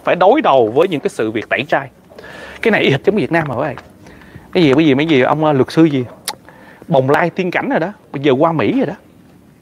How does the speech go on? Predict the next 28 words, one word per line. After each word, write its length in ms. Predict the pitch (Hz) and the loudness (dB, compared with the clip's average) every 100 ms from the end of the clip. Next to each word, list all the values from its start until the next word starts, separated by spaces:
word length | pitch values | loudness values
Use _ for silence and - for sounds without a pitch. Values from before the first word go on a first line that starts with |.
| - - - - - - - - | -20 -20 -20 -20 -20 -20 -8 -2
Ở 100 | 180 | 2
bên 120 | 180 | 2
Việt 120 | 143 | 0
Nam 200 | 170 196 | -2 -2
vậy, 100 | 147 | -4
mấy 100 | 170 | -4
cái 100 | 220 | -2
ông 140 | 170 165 | 0 0
luật 160 | 131 | -2
sư 280 | - 190 185 | 2 2 4
mà 100 | 151 | 2
đại 240 | 104 101 135 | 0 -2 -2
diện 320 | 120 110 147 | 0 0 2
cho 160 | 185 | 0
những 200 | 175 139 | 0 0
cái 120 | 160 214 | 0 0
người 280 | 147 120 | 2 4
mà 100 | 117 | 4
giống 160 | 123 208 | 2 2
như 180 | 196 170 | 2 2
là 280 | 139 123 113 | 2 0 2
về 180 | 120 | 2
vấn 180 | 113 202 | 2 2
đề 120 | 135 | 0
tự 180 | 107 101 | 2 0
do 200 | 117 175 | 2 2
nhân 320 | 175 180 156 | 2 -2 2
quyền, 380 | 123 110 104 98 | 2 2 0 -4